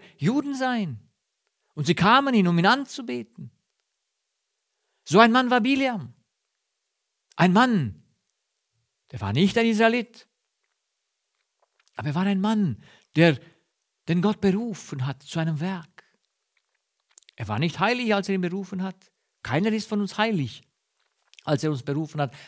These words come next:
Als Gott mich rief, dass ich in die Praxis gehe und dort arbeite, und als er mich später rief, auch öffentlich aufzutreten und zu, zu verkündigen, das, was ich gelernt habe. Und auch heute, ich bin noch nicht heilig. Aber ich bin in diesem Prozess.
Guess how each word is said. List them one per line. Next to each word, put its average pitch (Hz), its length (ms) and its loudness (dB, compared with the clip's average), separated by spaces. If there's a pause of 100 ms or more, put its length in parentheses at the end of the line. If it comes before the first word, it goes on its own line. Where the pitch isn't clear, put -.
Als 147 180 2
Gott 190 140 0
mich 156 240 0
rief, 233 340 0 (260)
dass 160 140 2
ich 180 120 4
in 170 40 2
die 165 80 2
Praxis 208 500 0
gehe 214 220 2
und 180 140 -2
dort 185 100 -2
arbeite, 214 600 4 (300)
und 139 100 0
als 175 120 4
er 190 60 4
mich 190 140 2
später 202 420 2
rief, 226 340 0 (300)
auch 175 260 6 (380)
öffentlich 214 460 4
aufzutreten 214 720 2
und 170 100 -4
zu, 175 220 -4 (480)
zu - 580 0 (120)
verkündigen, 214 640 2
das, 214 180 4
was 208 120 0
ich 185 100 0
gelernt 202 400 4
habe. 214 320 6 (1160)
Und 151 120 0
auch 123 220 -2
heute, 220 300 -4
ich - 100 -10
bin 160 100 -4
noch 175 120 -4
nicht 170 180 -6
heilig. 262 560 -8 (1600)
Aber 170 160 6
ich 156 100 4
bin 196 100 6
in 190 60 6
diesem 180 200 0
Prozess. - 880 -6